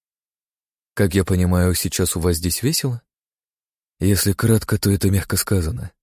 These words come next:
подался я в объяснение. «Четверо врат ведут в Инферно Мировина, одни ведут в Инферно Земли, а эти»,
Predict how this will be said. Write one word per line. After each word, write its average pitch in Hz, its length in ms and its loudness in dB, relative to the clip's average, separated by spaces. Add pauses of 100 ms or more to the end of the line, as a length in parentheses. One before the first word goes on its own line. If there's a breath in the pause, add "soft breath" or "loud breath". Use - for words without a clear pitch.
(160)
подался 90 460 -2
я 82 180 0
в 82 60 -4
объяснение. 78 640 -4 (1080)
«Четверо 107 480 2
врат 104 320 4
ведут 98 320 2
в 95 120 2
Инферно 98 360 2
Мировина, 95 640 0 (340)
одни 92 420 2
ведут 95 320 2
в 92 80 2
Инферно 95 420 0
Земли, 87 420 0 (580)
а 82 140 0
эти», 101 400 2